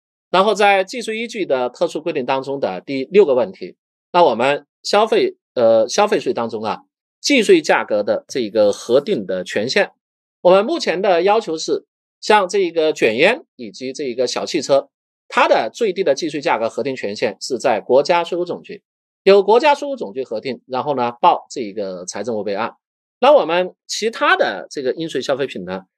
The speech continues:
比如像我们前面讲到的这个白酒啊，这个白酒呢，它的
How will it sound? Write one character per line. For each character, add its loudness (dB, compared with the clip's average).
比 -4
如 6
像 -2
我 0
们 -6
前 -4
面 0
讲 -6
到 2
的 -16
这 -8
个 -10
白 0
酒 -2
啊， -12
这 2
个 6
白 4
酒 -4
呢， -12
它 -2
的 -8